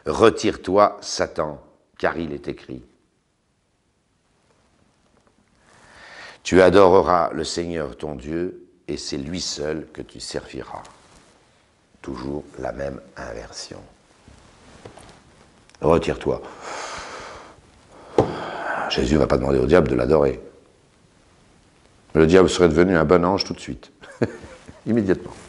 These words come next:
<laughs> Et je pense que Jésus lui aurait pardonné. Mais c'est pas possible. Il est devenu trop bête et trop méchant. Voilà. Mais toujours, cette humilité invraisemblable de Jésus. Voilà. «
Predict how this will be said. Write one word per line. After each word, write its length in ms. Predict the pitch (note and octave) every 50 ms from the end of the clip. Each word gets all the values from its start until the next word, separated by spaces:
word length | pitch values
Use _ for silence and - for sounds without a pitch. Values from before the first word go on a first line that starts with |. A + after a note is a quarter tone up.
| - - - - -
<laughs> 420 | - - - - - - - - -
Et 100 | - - - - - - - - - - - -
je 80 | - -
pense 160 | - G2 -
que 100 | - F#2
Jésus 240 | E2+ F2 E2 E2+ F2
lui 80 | D#2+ D2
aurait 160 | C2+ C#2 C2
pardonné. 320 | - B1 C2 C2 A#1+ - - - _ -
Mais 80 | D2+
c'est 140 | C#2+ - -
pas 100 | - C#2+
possible. 400 | B1 B1 - - - - - - - _ - _ _ _ - - - - - - - - - - - -
Il 80 | B1+
est 20 | B1+
devenu 220 | B1+ C2+ C#2 C#2 C#2
trop 160 | - - C2+
bête 240 | C2 D#2 E2+ - -
et 60 | G#1+
trop 160 | - - -
méchant. 380 | B1+ B1 A#1+ - - - - - - - _ _ _ _ _ -
Voilà. 300 | C2 C#2 C#2 B1+ A1+ G#1 - - - - _ _ _ _ _ _ _ _ _ _ _ _ _ _ _ _ _ _ - - - - - - -
Mais 180 | A#2 B2+ A#2+ A#2+
toujours, 640 | - D#3+ C#3 A#2+ E3 G#3+ A#3 A#3 G#3 - - - - - - _ _ _ _ _ _ _ _ _ _ _ - - _
cette 260 | - - B2+ A2 - A#2+
humilité 720 | C3+ C3 C3 C3 B2+ B2 A#2+ A2 - A#2+ A#2+ - - -
invraisemblable 1200 | G#3 B3 A#3+ A3+ G3 E3+ F3 F#3 F3+ D#3 - - C#3+ C#3 C3 A#2+ B2 A#2+ A2+ G2+ F#2 F2 F2+ E2+
de 100 | E2+ F2+
Jésus. 460 | E2 D2+ D#2+ D2+ C#2+ C#2+ D2 F#2 D4+ - _ _ _ _ _ _ _ _ _ _ _ _ _ _ _ _ _ _ _ _ _ _ _ _ _ _ _ _ _ _ _ _ _ _ _ _ _ _ _ _ _ _ _ _ _ _ _ _ _ _ _ _ _ _ _ _ _ _
Voilà. « 280 | - F2 D2 C#2 C2+ -